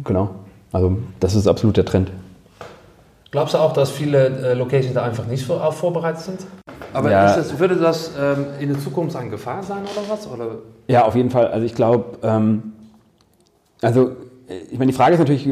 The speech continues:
Speaker 1: wirklich so ein bisschen, äh, woran investierst du? Und ich glaub, da muss jede Location für sich selber entscheiden. Aber, ähm, aber ich sehe da schon eine k-, extreme Digitalisierung, die quasi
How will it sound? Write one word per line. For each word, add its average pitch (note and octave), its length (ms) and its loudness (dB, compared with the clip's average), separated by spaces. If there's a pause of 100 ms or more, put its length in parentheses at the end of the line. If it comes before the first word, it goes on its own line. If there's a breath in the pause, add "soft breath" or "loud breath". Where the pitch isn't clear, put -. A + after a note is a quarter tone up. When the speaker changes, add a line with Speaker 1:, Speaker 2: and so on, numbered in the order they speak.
(140)
Speaker 1:
wirklich C3+ 300 -2
so C3+ 100 0
ein B2+ 80 4
bisschen, B2 580 2
äh, G#2+ 260 0
woran A2+ 260 2
investierst A2 480 0
du? B2+ 60 -2
Und G#2+ 120 -4
ich G#2 60 -8
glaub, A2+ 120 -2
da A2 60 -4
muss A2 120 -4
jede A#2 200 -2
Location G#2+ 380 -4
für A#2 100 -8
sich G2+ 100 -8
selber C3 240 4
entscheiden. C3+ 480 -2 (460 loud breath)
Aber, A2 720 2
ähm, G#2 440 0 (760)
aber A2+ 260 0
ich B2 120 -8
sehe B2+ 160 6
da A#2 120 4
schon A2+ 720 0 (180)
eine A2 200 0
k-, - 240 -16 (180)
extreme C3 520 2
Digitalisierung, B2+ 880 0 (360 loud breath)
die A2 140 4
quasi A#2 560 2